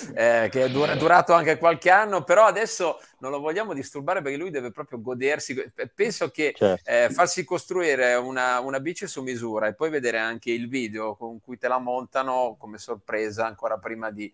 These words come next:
Speaker 1: di vederla dal vivo, ma insomma è, è davvero, è davvero notevole. Abbiamo fatto solo la prima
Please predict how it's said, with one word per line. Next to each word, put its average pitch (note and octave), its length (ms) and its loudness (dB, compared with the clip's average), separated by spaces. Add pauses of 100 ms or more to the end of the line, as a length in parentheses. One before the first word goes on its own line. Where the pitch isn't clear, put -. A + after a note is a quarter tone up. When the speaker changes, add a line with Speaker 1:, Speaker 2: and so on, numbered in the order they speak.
(160)
Speaker 1:
di A2+ 140 -6
vederla A#2 340 2
dal A#2 180 2
vivo, G2+ 300 -6
ma G2+ 140 -8
insomma G2+ 460 -8
è, G2+ 140 -4 (280)
è G#2+ 100 -8
davvero, G#2 960 -2
è - 80 -20
davvero G#2 380 -4
notevole. F#2 560 -12 (920)
Abbiamo A#2+ 260 0
fatto - 260 2
solo B2 180 2
la G#2+ 140 4
prima G#2+ 640 2